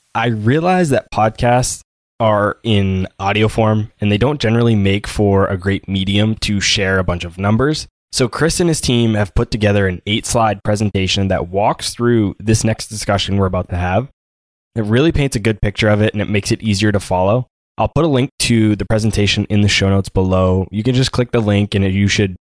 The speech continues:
be able to access it instantly for free. You could check it out after the episode, or you can pause the episode right here, open up the presentation, then play the audio while you flip through it. Really, whatever works best for you. So, Chris, we're gonna walk through these three different scenarios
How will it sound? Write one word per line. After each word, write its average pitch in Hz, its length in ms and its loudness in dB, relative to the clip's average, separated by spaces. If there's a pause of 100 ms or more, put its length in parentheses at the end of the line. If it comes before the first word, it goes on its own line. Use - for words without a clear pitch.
(140)
be 113 80 4
able 110 100 2
to 107 80 2
access 101 400 0
it 98 140 0
instantly 98 520 0
for 98 200 -4
free. 90 400 -4 (340)
You 110 100 -2
could 117 120 -2
check 131 200 -2
it 135 80 0
out 113 120 4
after 110 260 -2
the 113 140 2
episode, 104 600 2
or 117 120 2
you 165 100 2
can 151 200 -2
pause 113 280 0
the 110 160 2
episode 101 340 0
right 104 180 0
here, 101 420 0
open 113 220 0
up 123 100 -4
the 123 60 -6
presentation, 101 840 0 (180)
then 107 220 2
play 110 140 2
the 104 160 -2
audio 95 380 0
while 92 200 2
you 95 120 0
flip - 240 -4
through 95 220 0
it. 98 60 0 (220)
Really, 127 220 4
whatever 107 320 2
works 98 240 0
best - 260 -2
for 92 140 -6
you. 101 300 0 (500)
So, 104 280 2
Chris, - 480 0 (140)
we're 123 220 2
gonna 175 140 2
walk 143 220 2
through 127 220 2
these 113 320 2
three 113 260 2
different 107 300 0
scenarios 95 760 2